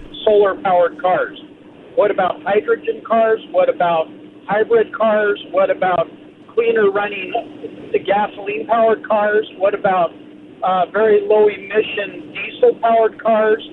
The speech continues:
I mean, there's a lot of other things.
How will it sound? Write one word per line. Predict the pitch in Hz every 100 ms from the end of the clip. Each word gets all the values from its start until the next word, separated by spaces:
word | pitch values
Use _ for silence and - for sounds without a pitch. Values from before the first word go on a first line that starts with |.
| - - - -
I | 190 202
mean, | 196 185
there's | 202 220
a | 233
lot | 180 190 226
of | 208
other | 208 208 170
things. | 151 247 214 143